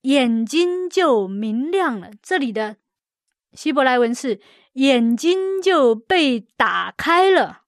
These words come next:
眼睛被打开了，你们便如上帝，能知道好的和坏的。人被蛇引诱，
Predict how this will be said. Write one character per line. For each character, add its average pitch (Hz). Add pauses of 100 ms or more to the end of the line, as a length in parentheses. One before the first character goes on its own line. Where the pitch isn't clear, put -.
(1300)
眼 311
睛 392 (200)
被 453
打 226
开 381
了， 240 (200)
你 254
们 254
便 359
如 233
上 277
帝， 226 (640)
能 226
知 339
道 247 (100)
好 196
的 240 (360)
和 202 (140)
坏 285
的。 226 (2250)
人 294
被 415
蛇 254
引 220
诱， 226